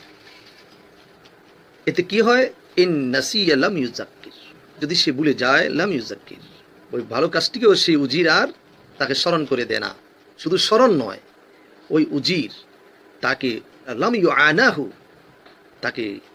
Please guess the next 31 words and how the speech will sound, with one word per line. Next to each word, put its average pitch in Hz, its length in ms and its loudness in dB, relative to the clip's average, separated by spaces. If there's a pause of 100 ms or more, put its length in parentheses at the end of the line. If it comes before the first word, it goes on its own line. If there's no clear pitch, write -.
(880)
ভালো 143 200 2
কাজ 196 300 0
করার 135 300 0
জন্য 113 320 -8
সহযোগিতাও 185 600 -2
করে - 220 -14
না। - 60 -20 (1040)
ভালো 135 160 0
কাজের 180 220 2
স্মরণ 147 280 -2
করিয়ে 156 320 -2
তো 185 160 0
দেই 175 380 4
না, 202 200 2 (520)
এবং 139 320 0
ভালো 214 200 0
কাজ 269 260 2
করার 233 300 2
জন্যে 170 520 0 (680)
তাকে 120 260 -2
সহযোগিতাও 139 560 -6
করে 95 220 -12
না। - 100 -20 (600)
তাহলে 113 280 -8 (640)
কি 170 100 0
হয়? 220 240 2 (1300)
ওই - 140 4
নেতা, 135 420 0
ওই 190 180 2
নেত্রীর 156 460 -2
কারণে 117 320 -4